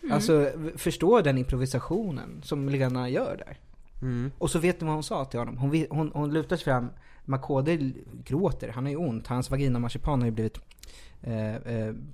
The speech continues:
Speaker 2: vad säger man, beskuren. <laughs> Eh, då viskar hon så här: "Tro mig, eh, ditt, ditt liv kommer förändras efter det här."
Speaker 3: På riktigt?
Speaker 2: Ja. För hon förstår själv
Speaker 3: Ja.
Speaker 2: att det där kommer bli viralt och att hans konst kommer att sälja
Speaker 3: Ja.
Speaker 2: i multum.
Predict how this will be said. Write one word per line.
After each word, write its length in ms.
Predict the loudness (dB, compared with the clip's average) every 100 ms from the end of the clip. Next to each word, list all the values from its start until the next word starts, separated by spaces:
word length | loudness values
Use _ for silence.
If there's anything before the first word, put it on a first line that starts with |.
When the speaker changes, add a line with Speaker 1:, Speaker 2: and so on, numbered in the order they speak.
| -8 -4
Speaker 2:
vad 100 | -2
säger 160 | 0 0
man, 200 | 0 -2
beskuren. 460 | -2 -2 -2 -2 -4
<laughs> 40 | -8 -12 -16 -16 -10
Eh, 480 | 0 4 4 4 4 0 -6 -12
då 140 | 2 6
viskar 320 | 6 6 4
hon 160 | 4 4
så 80 |
här: 200 | 0 -2 -8 -14 -20 -20 -20 -20 -20 -20 -2
"Tro 220 | 2 6
mig, 320 | 6 4 0 -6 -16 -8
eh, 440 | -4 -2 -2 -4 -6 -6 -8 -4
ditt, 380 | -4 -4 -12 -6
ditt 160 | -4
liv 200 | 2 4
kommer 200 | 4 -2
förändras 480 | -2 0 0 -2 -6
efter 200 | -12 -12
det 60 | -12
här." 120 | -12 -12 -16 -8 -6 -6 -8 -14 -18 -18 -20 -8
Speaker 3:
På 60 | -6
riktigt? 320 | -6 -4 -2
Speaker 2:
Ja. 180 | 0 -2 -6 -16 -16 4
För 80 | 6
hon 160 | 8
förstår 320 | 8 6 8
själv 520 | 6 6 6 4 0 -6
Speaker 3:
Ja. 60 | -2
Speaker 2:
att 140 | 2
det 60 | 4
där 120 | 4
kommer 180 | 2 0
bli 100 | 2
viralt 480 | 2 4 4 4 0
och 80 | -2
att 100 | 0
hans 240 | 0 0
konst 420 | 0 2 2 -2
kommer 300 | -6 -4 -4
att 80 | -4
sälja 360 | 0 0 2 0
Speaker 3:
Ja. 80 | -4 -12 -18 -20 -12 -4
Speaker 2:
i 20 |
multum. 380 | 0 0 -2 -12